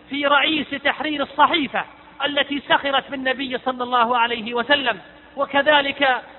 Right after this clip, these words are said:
راسم تلك الصور. والشيء بالشيء يذكر، وهو أن يعلم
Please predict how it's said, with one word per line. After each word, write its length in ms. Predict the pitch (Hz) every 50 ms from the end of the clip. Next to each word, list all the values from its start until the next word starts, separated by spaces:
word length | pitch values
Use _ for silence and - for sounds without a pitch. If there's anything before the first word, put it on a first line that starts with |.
| - - -
راسم 920 | 233 269 294 294 285 285 277 262 254 240 - - - 285 277 262 254 247
تلك 360 | - - 262 262 247 - 247
الصور. 600 | 220 - - - 277 269 240 226 196 175 - - - - - - - - - - - - - - - - - - - - - - - - - - - - -
والشيء 580 | 269 285 - - - - 320 311 285 285 185 277
بالشيء 600 | 269 277 - - - 277 285 254 240 254 247 254
يذكر، 420 | 247 208 - 233 226 208 - - - - - - - - - - - - - - - - - - - - - - - - -
وهو 240 | 294 294 269 311
أن 220 | 294 262 285 285 294
يعلم 320 | 320 311 294 269 240 202